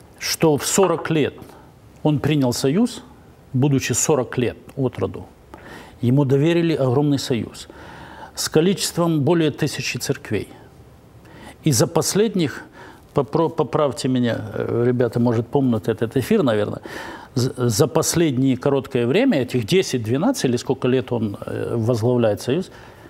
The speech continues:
стремительный рост новых церквей и новообращенных. Из тысячи с чем-то до трёх тысяч.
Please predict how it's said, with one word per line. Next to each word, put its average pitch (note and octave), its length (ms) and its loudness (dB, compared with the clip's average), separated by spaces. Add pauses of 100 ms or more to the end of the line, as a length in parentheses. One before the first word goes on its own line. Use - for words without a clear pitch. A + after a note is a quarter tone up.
(520)
стремительный G#3 960 2
рост F#3 360 2
новых E3 360 4
церквей F3 440 0
и D#3+ 140 -2
новообращенных. C3 840 0 (500)
Из - 160 0
тысячи G3 480 0
с C3+ 40 2
чем-то A#3 420 0
до B2 160 0
трёх - 380 0
тысяч. - 500 -6